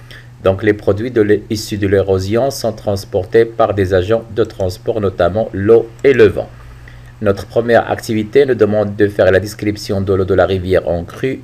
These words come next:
et les tempêtes dans les zones désertiques. Effectivement, l'eau du fleuve en crue prend une couleur marron. Elle est trouble. Elle transporte beaucoup d'éléments. Voilà.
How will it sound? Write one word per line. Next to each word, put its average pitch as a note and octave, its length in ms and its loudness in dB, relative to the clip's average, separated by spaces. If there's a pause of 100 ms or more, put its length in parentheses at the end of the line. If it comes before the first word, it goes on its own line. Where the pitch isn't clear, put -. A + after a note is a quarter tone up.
(120)
et C#3 220 6
les G#2 180 2
tempêtes G#2+ 540 0
dans G#2 100 2
les F2 140 0
zones A2 300 0 (220)
désertiques. G#2 600 0 (1160)
Effectivement, G2+ 840 -2
l'eau G2+ 320 2
du F#2+ 180 -6
fleuve G#2 440 2
en F#2 140 -2
crue A2 400 -8
prend - 380 -2
une F#2+ 140 -6
couleur F#2 500 2
marron. F2 680 -2 (1040)
Elle F2 160 -2
est F2 100 -2
trouble. A2 460 -4 (840)
Elle F2+ 140 -4
transporte F#2 640 -4
beaucoup - 380 -6
d'éléments. E2 520 0 (1800)
Voilà. - 380 4